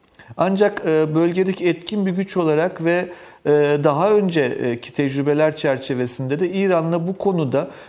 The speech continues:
belirli bir dönüşümün, kontrollü bir dönüşümün, e, aracısı, e, arabulucu değil ancak aracısı, e, kolaylaştırıcısı, e, misyonunu üstlenebilir diye düşünüyorum.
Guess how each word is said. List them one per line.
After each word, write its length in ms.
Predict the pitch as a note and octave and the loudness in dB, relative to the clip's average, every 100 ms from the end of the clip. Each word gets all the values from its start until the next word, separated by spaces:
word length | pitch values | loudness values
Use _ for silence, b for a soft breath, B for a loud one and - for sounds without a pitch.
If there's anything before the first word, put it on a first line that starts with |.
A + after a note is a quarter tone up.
| B D#3 | B 0
belirli 380 | F3 G3 G3+ | 2 2 0
bir 220 | G3+ F3+ E3 | -2 -2 0
dönüşümün, 600 | F3 F3+ - E3+ D3+ - - _ | 0 0 -2 -2 -2 -6 -16 _
kontrollü 640 | E3+ E3 D#3+ F3 F3+ F3+ | -2 -2 -2 0 0 -2
bir 200 | F3 D#3 | -4 0
dönüşümün, 640 | D#3 F3 E3 - C#3+ E3 - b b - | 0 0 -4 -4 -2 -4 -6 b b -2
e, 540 | D3 D3 D3 D3 D3 - | 2 4 4 4 2 2
aracısı, 760 | E3+ F3+ F#3 E3+ D#3+ - D3 G#2 - - | 2 4 2 0 -4 -2 -2 -2 -8 -4
e, 80 | B2 A#2+ C#3 | 0 0 2
arabulucu 640 | D#3 E3+ E3 E3 D#3+ E3+ | 2 2 2 0 0 0
değil 300 | F3 D3+ F#3 E3+ | 2 2 2 0
ancak 400 | D#3 D#3+ F3+ D#3+ | 0 0 -2 0
aracısı, 600 | E3 E3 D3+ C#3 - D3 F3 F3+ | 0 0 -2 -4 -2 -2 0 0
e, 200 | C3+ C3+ | 0 0
kolaylaştırıcısı, 1160 | D#3+ D#3 D#3+ D#3+ D#3 D#3 - D#3+ D#3 D#3+ - F#3+ | 0 2 2 4 2 0 -2 -2 0 -2 0 0
e, 360 | E3+ C3 B2+ | 0 0 0
misyonunu 580 | B2+ C3+ - C#3+ C3+ C3 C#3 | -2 -6 -4 -4 -2 -2 -4
üstlenebilir 720 | D3+ - D#3+ D3 C#3+ D3+ C3+ | -6 -4 -2 0 0 0 0
diye 220 | B2+ B2 | 0 0
düşünüyorum. 600 | A#2 - A#2+ A2 A#2+ G3+ | -2 -4 -4 -2 -2 -4